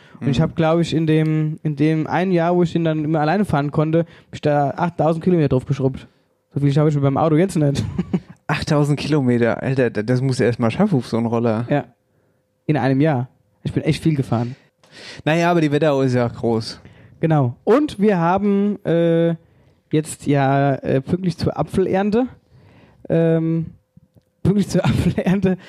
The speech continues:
Speaker 1: äh, macht die Kälterei Müller wieder ihre Toren auf. Das heißt, jeder, der Apfelbäume hat, Grundstücke hat, kann seine Äpfel bei der Kälterei Müller in Ostheim abgeben. Und, ähm, da haben wir die Möglichkeit, eben entweder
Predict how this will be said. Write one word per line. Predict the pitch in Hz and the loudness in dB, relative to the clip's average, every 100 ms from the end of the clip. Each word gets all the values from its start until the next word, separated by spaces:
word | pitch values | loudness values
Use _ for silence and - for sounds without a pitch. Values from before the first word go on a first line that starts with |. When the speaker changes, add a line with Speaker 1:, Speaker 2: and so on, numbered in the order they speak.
| - - - | -20 -20 -4
Speaker 1:
äh, | 156 156 | 0 0
macht | 151 175 180 | 0 -2 -2
die | |
Kälterei | 185 180 165 | 0 0 2
Müller | 175 214 220 214 - | 2 2 2 0 -2
wieder | 165 170 165 160 - | 0 2 0 -2 0
ihre | 156 151 151 147 147 - | 0 2 2 2 0 0
Toren | 190 202 196 | 2 2 2
auf. | 147 196 240 175 | 0 0 0 -4
Das | 160 | -2
heißt, | 170 175 - | -2 -2 -2
jeder, | 165 175 | 0 2
der | 160 156 | 0 0
Apfelbäume | 160 - 160 156 147 156 151 | -2 0 0 2 0 2 0
hat, | 156 | 0
Grundstücke | 165 165 156 | -2 0 0
hat, | 151 - | 0 -2
kann | 151 151 | -4 -2
seine | 147 139 | -2 -2
Äpfel | - 165 160 - - - | -4 0 -2 -2 -20 -8
bei | - 151 | -2 -2
der | 170 | -2
Kälterei | 165 156 139 131 | 0 0 0 2
Müller | 143 165 190 - | 2 2 0 0
in | 156 147 | -2 0
Ostheim | 160 175 147 120 147 165 _ _ | -4 -4 -2 0 0 -4 _ _
abgeben. | 175 - 139 151 240 247 - - - - - | -6 -2 0 2 0 -4 -12 -20 -20 -10 0
Und, | 170 180 180 185 185 - | 4 4 4 0 -2 -2
ähm, | 165 165 165 170 170 170 175 - _ _ _ _ - | 0 2 2 0 0 0 -2 -8 _ _ _ _ -8
da | 156 | -2
haben | 160 165 | -2 0
wir | 160 | 0
die | |
Möglichkeit, | 156 160 170 - 156 - | 0 0 0 0 0 2
eben | 151 156 160 156 156 - - _ _ _ | 0 2 0 0 -2 -4 -14 _ _ _
entweder | - 151 151 151 | -4 0 2 2